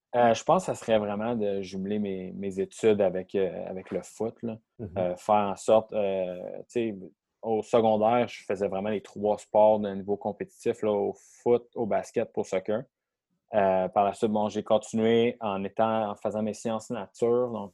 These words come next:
Speaker 1: euh, sciences santé, là.
Speaker 2: Mhm.
Speaker 1: Euh, j'ai continué à jouer au basket temps plein avec le foot temps plein,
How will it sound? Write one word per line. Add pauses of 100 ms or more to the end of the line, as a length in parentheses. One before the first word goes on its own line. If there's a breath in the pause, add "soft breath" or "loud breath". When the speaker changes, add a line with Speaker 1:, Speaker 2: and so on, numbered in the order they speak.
(140)
Speaker 1:
euh,
sciences
santé,
là.
Speaker 2:
Mhm. (220)
Speaker 1:
Euh,
j'ai
continué
à
jouer
au
basket
temps
plein
avec
le (220)
foot (120)
temps
plein,